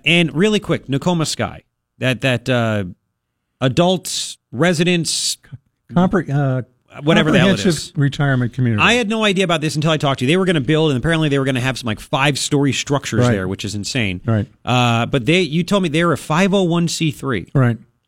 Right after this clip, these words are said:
Speaker 1: Which means they were gonna build there and never pay property taxes.
Speaker 2: The minute they bought that property, they bought the property from Pepper Viner, who was gonna put in homes
Speaker 1: Yeah.
Speaker 2: until two thousand eight
Speaker 1: Yeah.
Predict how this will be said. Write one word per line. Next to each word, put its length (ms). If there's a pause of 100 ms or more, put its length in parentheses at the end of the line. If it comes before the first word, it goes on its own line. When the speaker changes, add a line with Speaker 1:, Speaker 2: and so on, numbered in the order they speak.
(240)
Speaker 1:
Which 180
means 160
they 120
were 100
gonna 160
build 280
there 340
and 120
never 180
pay 120
property 360
taxes. 320
Speaker 2:
The 80
minute 240
they 120
bought 220
that 180
property, 360
they 80
bought 160
the 60
property 300
from 120
Pepper 200
Viner, 360 (380)
who 100
was 140
gonna 160
put 180
in 180
homes 460
Speaker 1:
Yeah. 180 (120)
Speaker 2:
until 260
two 160
thousand 360
eight 180 (180)
Speaker 1:
Yeah. 160